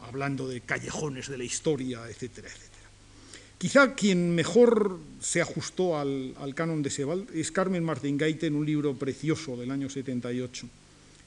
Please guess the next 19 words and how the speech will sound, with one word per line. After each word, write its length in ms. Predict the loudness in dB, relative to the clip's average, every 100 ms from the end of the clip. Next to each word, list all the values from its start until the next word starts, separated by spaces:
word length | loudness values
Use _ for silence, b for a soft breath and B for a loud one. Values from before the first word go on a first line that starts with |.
| -14
su 160 | -8
relato 420 | -4 -2 0 0
El 100 | -2
cuarto 340 | 0 -2 -2 -4
de 60 |
atrás. 420 | -4 -4 -4 -6 -8 -18 -10 -6
Ustedes 260 | 2 4 4
recordarán 460 | 2 -2 -2 -4
que 120 | -4
este 200 | -6 -4
relato 340 | -4 -2 -4 -6
se 140 | -8
plantea 440 | -4 -4 -2 -2 -4 B B B B B
con 220 | -10 -6 -6
la 60 |
forma 600 | -4 -2 -2 -2 -2 -4 -8 -20 -20 -18 -16 -14 -12
usual, 520 | -6 0 0 -2 -4
casi, 300 | -4 -4 -4
casi 420 | -4 -4 -4 -6